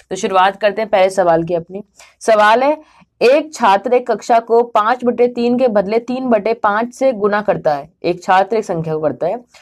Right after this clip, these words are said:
तो उसकी गणना में कितनी प्रतिशत की छूट, त्रुटि हुई? मतलब आपका एरर बताना है। क्या बताना है? आपका एरर आपको निकालना है। देखो, छात्र को मल्टीप्लाई करना था किससे? पाँच बटे तीन से, लेकिन उसने कर दिया किससे? तीन बटे पाँच से।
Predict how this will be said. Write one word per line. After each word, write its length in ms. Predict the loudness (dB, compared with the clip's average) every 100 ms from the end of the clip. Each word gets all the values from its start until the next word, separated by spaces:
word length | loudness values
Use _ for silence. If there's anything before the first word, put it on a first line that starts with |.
| -20 _
तो 80 | 0
उसकी 320 | 0 2 0 2
गणना 400 | 2 2 0 0
में 260 | 2 -2 -4 _ -6
कितनी 380 | -4 -2 0 0
प्रतिशत 400 | -2 -2 -2 0
की 100 | -2
छूट, 320 | -4 -6 -6 -12 -18
त्रुटि 300 | -6 -4 0
हुई? 160 | 0 0
मतलब 440 | -2 -2 0 0 -4 _ _ _ _ _
आपका 340 | 0 2 0 0
एरर 280 | 2 0 0
बताना 360 | -4 -6 -12 -14
है। 60 |
क्या 160 | -6 -6
बताना 240 | -4 -6
है? 60 | -4
आपका 300 | -6 -2 -4 -4 _ _ _ _
एरर 380 | 0 2 4 2
आपको 260 | 2 0 -4
निकालना 460 | -4 -6 -6 -8
है। 120 | -12 -16 -20 _
देखो, 300 | -14 -14 -16 -20 _ -20 _ _
छात्र 400 | 0 2 2 -2
को 140 | 0
मल्टीप्लाई 560 | 0 0 0 0 2 0
करना 280 | 0 0 0
था 120 | 0
किससे? 420 | 0 -2 2 0 0 -2
पाँच 340 | 0 0 0
बटे 260 | -2 0 -2
तीन 280 | -2 -6 -6
से, 180 | -6 -4
लेकिन 220 | -4 -4
उसने 160 | -6 -2
कर 180 | 0 2
दिया 180 | 0
किससे? 320 | 2 0 2 0
तीन 240 | -2 -6
बटे 200 | -4 -6 -8
पाँच 260 | -10 -14
से। 180 | -18 -20